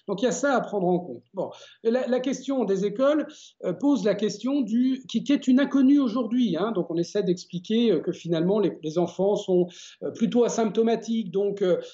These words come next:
de, seraient moins contaminants que les autres, donc il y aurait moins de risques. Sauf que la réalité aujourd'hui, c'est qu'on n'a aucune certitude à ça.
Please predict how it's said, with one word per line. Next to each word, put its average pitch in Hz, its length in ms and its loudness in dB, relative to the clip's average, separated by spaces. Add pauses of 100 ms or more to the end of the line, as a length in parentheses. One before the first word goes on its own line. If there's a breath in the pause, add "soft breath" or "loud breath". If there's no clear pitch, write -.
(140 loud breath)
de, 190 120 0
seraient 196 260 -2
moins 240 260 2
contaminants 220 760 2
que 220 100 -4
les 220 240 0
autres, 226 160 2
donc 196 180 -2
il - 40 -6
y - 20 -2
aurait 196 140 2
moins 233 240 0
de 214 60 0
risques. 240 360 -4
Sauf - 260 -4
que 220 80 0
la 196 120 2
réalité 208 520 0
aujourd'hui, 185 320 -2
c'est 185 160 -6
qu'on 170 100 -4
n'a 156 120 2
aucune 185 320 2
certitude 175 500 -6
à 139 80 -2
ça. 139 220 -6